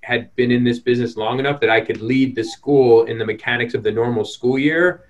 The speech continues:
n-, not by any means on, on rote, but with a, with a very comfortable paradigm and a very comfortable schema from which to operate. And we got into this environment where how we met as an administrative team, when we would gather, who was gathering,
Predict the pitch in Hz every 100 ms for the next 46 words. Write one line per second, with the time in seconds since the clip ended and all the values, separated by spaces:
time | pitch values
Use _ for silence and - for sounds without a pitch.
0 | _ _ _ 156 160 165 131 143 147 147
1 | 123 117 135 147 123 120 113 - 123 113
2 | 107 - 113 107 120 151 - - _ 113
3 | 110 - _ _ 123 127 110 - 123 117
4 | 110 135 151 147 147 143 135 123 123 -
5 | - - 123 107 95 92 98 113 117 123
6 | 139 139 135 123 123 - - 131 104 95
7 | - 117 117 113 - - 113 113 101 101
8 | 95 - _ - 113 113 120 123 131 123
9 | 120 143 139 110 113 113 110 107 120 113
10 | 110 104 - - - 127 131 131 123 123
11 | 123 113 113 113 120 113 110 104 101 -
12 | 113 104 95 _ _ 104 135 139 120 110
13 | 117 107 101 98 92 - - 156 165 131
14 | 120 113 107 104 101 95